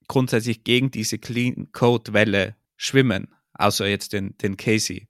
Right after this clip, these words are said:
Und vielleicht hinter vorgehaltener Hand sagen das sehr viele, dass Clean Code vielleicht nicht so viel Sinn macht. Aber jeder, der schon mal in einem Team gearbeitet hat, kennt schönen und nicht so schönen Code und schwer lesbaren Code. Und da macht es natürlich durchaus Sinn, solche Patterns und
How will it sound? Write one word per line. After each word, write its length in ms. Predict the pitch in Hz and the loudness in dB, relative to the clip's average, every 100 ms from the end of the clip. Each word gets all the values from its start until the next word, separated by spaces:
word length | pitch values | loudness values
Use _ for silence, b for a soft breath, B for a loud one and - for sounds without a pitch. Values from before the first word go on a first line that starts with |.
| _ | _
Und 180 | - 113 | -8 -4
vielleicht 340 | 117 107 104 | 2 4 4
hinter 260 | - 117 107 | 0 -2 -2
vorgehaltener 760 | - 110 117 110 104 107 104 | 2 2 4 2 2 0 0
Hand 380 | 110 113 - - _ | 0 0 -4 -18 _
sagen 360 | - - 101 101 | -4 0 0 -2
das 180 | 90 | -4
sehr 140 | 101 95 | -4 -4
viele, 420 | 113 107 101 - b _ | -2 -2 -2 -4 b _
dass 180 | - - | -10 -6
Clean 220 | 113 107 | -4 -4
Code 260 | 98 101 - | -2 -2 -2
vielleicht 300 | 101 92 - | -4 -4 -4
nicht 100 | 107 | -4
so 160 | 117 | -6
viel 220 | 107 101 101 | -6 -8 -6
Sinn 220 | 104 104 | -4 -4
macht. 260 | - - | -6 -8
Aber 140 | 92 104 | -2 4
jeder, 260 | 110 131 | 6 6
der 160 | 123 107 | 6 2
schon 160 | 127 117 | 2 0
mal 160 | 107 | 0
in 100 | 104 | 0
einem 140 | 104 - | -2 -4
Team 280 | 139 156 | -2 0
gearbeitet 600 | 147 101 104 113 110 - | 2 2 2 0 -2 -2
hat, 280 | 120 - - _ _ | -4 -4 -12 _ _
kennt 340 | - 131 131 - | 0 2 2 0
schönen 760 | - 123 135 117 117 113 117 _ _ | 2 4 4 2 0 -4 -8 _ _
und 160 | - 135 | -6 2
nicht 240 | 143 - | 2 2
so 100 | 113 | -2
schönen 360 | - 110 107 101 | 0 2 0 0
Code 420 | 113 113 135 - | 2 4 2 -4
und 100 | 98 | -6
schwer 260 | - 101 | -2 0
lesbaren 540 | 104 127 - 98 92 98 | 2 2 2 0 0 -2
Code. 400 | - 104 135 - b b | -2 -2 -2 -10 b b
Und 160 | - 113 | -4 0
da 80 | 110 | 2
macht 220 | 117 - | 2 0
es 100 | 113 | -4
natürlich 320 | 107 110 98 | -2 -2 -2
durchaus 380 | 117 110 104 - | -4 -4 -4 -2
Sinn, 260 | 113 117 | -2 -2
solche 400 | 113 98 95 98 | -2 -2 -2 -4
Patterns 720 | - - 104 - 104 101 - | -6 -2 -2 -2 -4 -4 -6
und 500 | - 101 98 - - | -8 -8 -8 -10 -20